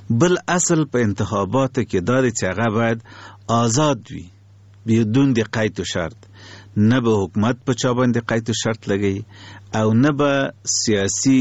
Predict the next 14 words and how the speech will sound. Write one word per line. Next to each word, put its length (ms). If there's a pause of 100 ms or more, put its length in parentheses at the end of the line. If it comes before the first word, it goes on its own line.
یا 160
نور 280
خلک 440
په 80
چا 200
باندې 320
به 100 (100)
قید 280 (160)
او 160
شرط 340
لګوي. 300 (400)
دا 180
به 200
آزاد، 640